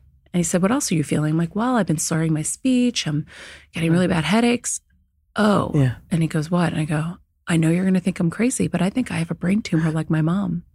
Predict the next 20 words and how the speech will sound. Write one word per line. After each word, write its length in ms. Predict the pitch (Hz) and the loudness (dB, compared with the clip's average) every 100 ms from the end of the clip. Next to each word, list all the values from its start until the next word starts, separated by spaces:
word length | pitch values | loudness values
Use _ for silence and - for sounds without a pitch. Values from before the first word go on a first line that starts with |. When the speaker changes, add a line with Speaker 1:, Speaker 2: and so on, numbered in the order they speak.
| _ _ _ - | _ _ _ 0
Speaker 2:
Oh 280 | 151 175 202 | 4 4 4
my 340 | 185 143 139 | 4 4 2
gosh. 880 | 127 - 143 151 123 - - - - _ _ _ _ _ _ | 0 -2 2 2 2 0 -6 -8 -12 _ _ _ _ _ _
Yours 240 | - 180 196 | 2 4 4
was 140 | 170 | 2
not 160 | 156 139 | 2 2
a 40 | |
cancerous 500 | 135 - 139 - 110 - | 0 0 0 0 -4 -2
brain 300 | 127 120 110 | 0 2 0
tumor, 400 | - 95 64 107 | -2 -4 -4 -2
Speaker 1:
Thank 100 | - | 2
Speaker 2:
but 80 | 127 | 2
it 60 | |
had 280 | 123 127 123 | 2 2 2
Speaker 1:
God. 60 | 135 | 2
Speaker 2:
to 60 | |
be, 200 | 131 123 | 2 2
you 160 | 127 143 | 0 0
had 220 | 120 123 | 0 0
to 260 | 120 113 | 0 0